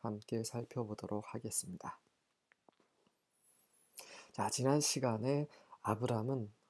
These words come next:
놀라운 햇불 언약을 하나님으로부터 받았습니다. 아, 정말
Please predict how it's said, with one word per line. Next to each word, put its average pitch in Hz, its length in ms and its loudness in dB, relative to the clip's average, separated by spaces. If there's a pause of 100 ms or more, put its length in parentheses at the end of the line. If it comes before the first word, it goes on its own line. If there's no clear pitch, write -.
(120)
놀라운 139 840 6 (100)
햇불 165 540 0
언약을 110 640 -2
하나님으로부터 120 1400 -4
받았습니다. - 800 -6 (1000)
아, - 140 -4 (420)
정말 113 480 -2